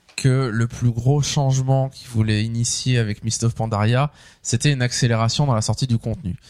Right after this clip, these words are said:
Alors, tous les ans, tous les deux ans, à chaque extension, on nous dit le, le même, euh, enfin, le, la même rengaine en disant ils veulent accélérer la sortie de contenu, et cetera. Ils ont toujours cet objectif, mais en connaissant Blizzard, c'est toujours when it's done,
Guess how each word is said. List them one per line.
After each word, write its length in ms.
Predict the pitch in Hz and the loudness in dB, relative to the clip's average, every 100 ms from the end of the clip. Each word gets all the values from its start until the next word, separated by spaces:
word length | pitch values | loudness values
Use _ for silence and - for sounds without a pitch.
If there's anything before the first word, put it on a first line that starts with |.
| - _ - | -20 _ -2
Alors, 300 | 92 98 85 - - _ _ _ _ | 0 0 -2 -10 -20 _ _ _ _
tous 160 | - 123 | -2 0
les 200 | 127 131 | 2 0
ans, 340 | 139 143 143 | 0 0 0
tous 160 | 143 117 | -2 -2
les 100 | 107 | 2
deux 240 | 117 117 | 2 2
ans, 460 | 127 139 139 139 127 | 2 2 2 2 0
à 60 | |
chaque 200 | 104 117 | 0 -4
extension, 760 | 110 - 110 - 131 135 139 131 | -6 -8 -6 -4 0 0 0 0
on 40 | |
nous 120 | 104 104 | -2 -4
dit 220 | 104 107 | -4 -4
le, 420 | 101 98 90 98 | 0 0 0 -2
le 240 | 98 - | -2 -4
même, 280 | - 95 101 | -2 -2 -2
euh, 240 | 101 92 92 - _ _ _ _ | -2 -2 -2 -6 _ _ _ _
enfin, 140 | - | -4
le, 140 | 92 95 | 0 2
la 180 | 95 | 2
même 160 | 98 98 | 2 0
rengaine 460 | 92 95 104 117 117 | 2 0 0 0 0
en 80 | |
disant 260 | 101 95 113 | -4 0 0
ils 80 | 104 | 2
veulent 220 | 104 104 | 2 0
accélérer 480 | 107 - 104 101 110 | -2 -2 -2 0 0
la 100 | 101 | 0
sortie 260 | - - | -2 -8
de 60 | - | -12
contenu, 380 | - - 113 113 | -16 -10 -2 -2
et 40 | |
cetera. 440 | 110 - - 110 120 | -2 -4 -2 2 0
Ils 100 | 104 | -2
ont 20 | |
toujours 180 | - 120 | -2 -2
cet 160 | 117 | -2
objectif, 440 | 104 101 - 165 - - - - | -2 -4 -2 -2 -4 -14 -20 -14
mais 400 | 113 117 135 127 - | 0 2 2 -2 -8
en 120 | 113 | -16
connaissant 400 | - 104 104 110 | -2 0 0 -2
Blizzard, 400 | 104 101 113 135 | 0 0 0 0
c'est 100 | - | -4
toujours 320 | - 120 117 | 0 2 2
when 180 | 107 104 | 0 -2
it's 260 | 101 - 104 | -4 -6 0
done, 340 | 107 120 127 | 2 2 -2